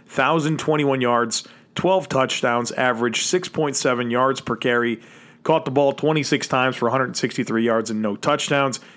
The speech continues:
He was a freshman All-American and honorable mention All-Conference U S A as a freshman in twenty sixteen. In,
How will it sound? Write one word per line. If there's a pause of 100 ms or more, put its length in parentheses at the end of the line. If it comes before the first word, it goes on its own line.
(100)
He
was
a
freshman
All-American (300)
and
honorable
mention
All-Conference
U
S
A (360)
as
a
freshman
in
twenty
sixteen. (600)
In,